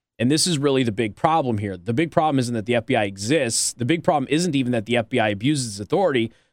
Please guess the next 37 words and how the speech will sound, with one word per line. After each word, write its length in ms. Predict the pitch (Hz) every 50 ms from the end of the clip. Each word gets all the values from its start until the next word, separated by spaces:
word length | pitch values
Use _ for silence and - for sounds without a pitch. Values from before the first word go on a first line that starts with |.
| _ -
The 60 | 110
problem 340 | 98 - 180 214 247 214 165
is 200 | 143 131 117 - -
every 340 | 147 185 208 214 269 262
time 320 | 226 - 214 185 190 190 180
the 120 | 170 -
F 160 | 143 160 151
B 160 | - 151 156 151
I 140 | 143 143
gets 240 | 135 127 143 139 -
caught 400 | - - - 226 262 233 151 - -
abusing 400 | 127 131 123 143 147 127 131 127
its 140 | 120 - -
authority 360 | 104 - 113 104 98 104 123
and 100 | 131 113
breaking 260 | 123 123 117 110 113
the 100 | 110 107
law, 380 | 123 170 214 190 156 139 139 143 - _ _ _ _ _ _
they're 380 | _ 98 98 104 160 196 208 208
not 440 | 190 170 175 208 226 254 - - _
punished. 640 | - - 208 254 254 202 123 - - - - - - _ _ _ _ _ _ _ _ _ _ _ _ _ _ _ _ _ _ _ _ _ _ _ _ _ _ _ _ _ _ _ _ _ _ _ _
I've 300 | - 135 202 254 220 170
got 300 | 147 196 208 208 190 180
Director 540 | 147 151 139 143 170 196 220 - - 240 196
Wray 520 | 160 143 160 196 226 160 104 82 78 82 - _ _ _ _ _ _ _ _ _ _ _ _ _ _ _ _ _
in 200 | 156 175 220 247
transcripts 800 | 208 - - 220 233 247 233 - - - 156 139 127 123 - - - -
in 180 | 160 190 226
the 80 | 240 226
fisa 440 | - - 202 185 220 - - 196 165
court 240 | - 160 143 135 -
that 120 | 147 120
the 60 | - 117
fisa 460 | - - - 180 233 226 - - 185
court 280 | - 214 214 185 -
themselves 580 | - 160 147 - - - 214 202 247 247 196 165
released, 580 | 180 180 160 143 175 202 147 110 101 - -